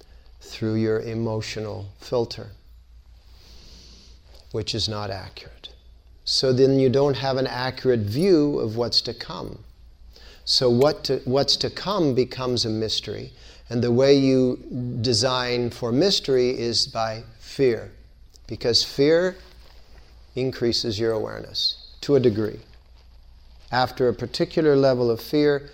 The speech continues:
you're completely unaware. Your,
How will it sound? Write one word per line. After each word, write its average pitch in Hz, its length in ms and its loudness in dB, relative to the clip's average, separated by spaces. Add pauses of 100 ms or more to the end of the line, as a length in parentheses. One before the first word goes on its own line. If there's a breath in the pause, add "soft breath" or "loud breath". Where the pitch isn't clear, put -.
(300 loud breath)
you're 110 140 -4
completely 113 600 -4
unaware. 104 580 -8 (1000)
Your, 107 160 -8